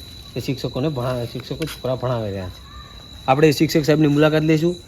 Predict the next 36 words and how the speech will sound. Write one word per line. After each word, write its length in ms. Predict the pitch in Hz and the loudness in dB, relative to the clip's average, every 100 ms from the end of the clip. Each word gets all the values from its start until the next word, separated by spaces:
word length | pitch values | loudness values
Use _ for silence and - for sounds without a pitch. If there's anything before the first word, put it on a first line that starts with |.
| - | -4
અને 160 | 135 | 0
એમણે 180 | 135 139 | 2 0
પૂછ્યું 440 | 120 160 151 160 120 - - - - - - | 0 -2 0 -2 -2 -10 -20 -20 -20 -20 -8
કે, 60 | 127 | 0
"સાહેબ, 200 | 151 143 - - - - - - - | 2 2 -4 -16 -20 -20 -20 -20 4
કેવું 200 | 180 185 | 6 6
છે 120 | 175 | 8
આ 100 | 160 | 6
પ્રાથમિક 480 | 139 - 151 165 147 | 6 2 2 4 -2
સ્કૂલનું 320 | - 165 156 | 4 6 8
ભણતર 440 | 127 139 156 135 92 - - - - - - - - | 8 6 8 4 2 -10 -18 -18 -18 -18 -20 -14 -4
અને 400 | 131 135 131 127 120 | 2 2 2 0 0
ગરીબોના 360 | 139 147 147 | 0 2 -2
છોકરાઓ 360 | 135 139 147 139 | -2 -2 0 0
ભણે 240 | 120 139 | 0 -2
છે, 320 | 135 139 - | -2 -2 0
એ 100 | 151 | 2
અંદર 220 | 156 160 143 | 4 4 2
છોકરાઓનું 460 | 143 147 151 165 | 0 4 6 6
પણ 140 | 160 165 | 6 4
ઇન્ટ્રોડક્શન 400 | 160 165 165 170 | 6 4 4 4
લઈશું, 300 | 165 160 175 - - - | 4 2 -2 -6 -20 -2
એના 160 | 139 131 | 2 2
પિતાજી 360 | 139 147 147 | 4 4 4
શું 160 | 131 147 | 2 2
કામ 200 | 151 147 | 4 4
કરે 240 | 151 156 | 6 6
છે 160 | 151 160 - - - - - | 6 2 -2 -20 -20 -20 -4
અને 440 | 120 120 120 120 - - - - - - | 2 4 4 0 -4 -16 -20 -20 -20 4
કેવો 200 | 160 151 | 8 8
ભણેલો 420 | 120 135 156 160 | 6 4 6 4
છે, 220 | 143 165 | 2 -4
કેટલું 340 | - 143 151 151 | -2 -2 4 4
એને 160 | 151 | 4
જ્ઞાન 340 | 139 151 156 156 | 4 4 4 4
છે, 180 | 156 | 0